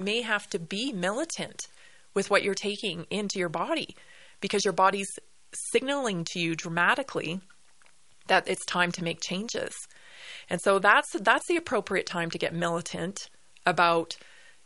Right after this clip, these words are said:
your choices and your lifestyle choices. But, you know, when you're just, when you're, you know, you're healthy, you've got things on track, um, you don't have to become overly militant with things. So, you know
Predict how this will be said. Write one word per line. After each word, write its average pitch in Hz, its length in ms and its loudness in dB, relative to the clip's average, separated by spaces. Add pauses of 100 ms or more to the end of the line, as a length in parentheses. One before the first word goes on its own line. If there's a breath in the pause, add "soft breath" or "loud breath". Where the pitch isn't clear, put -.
(140)
your 180 160 0
choices 175 580 -2
and 165 120 -4
your 165 80 -2
lifestyle 160 420 0
choices. - 500 -6 (400 loud breath)
But, 202 280 6 (120)
you 185 120 0
know, 175 160 2
when 180 200 -2
you're 185 120 0
just, - 420 -2 (180)
when 190 200 -2
you're, 170 360 2
you 170 120 -4
know, 156 160 -2
you're 131 160 -4
healthy, 247 400 2
you've 220 240 -2
got 196 200 4
things 214 240 -4
on 175 140 0
track, 233 540 2 (500 loud breath)
um, 170 460 0 (500)
you 185 100 -2
don't 233 180 0
have 262 140 -2
to 262 80 -2
become 208 360 -4 (120)
overly 208 680 4
militant 180 680 -2
with 170 140 -2
things. - 260 -6 (400 loud breath)
So, 175 480 4
you 185 140 -4
know 165 340 -2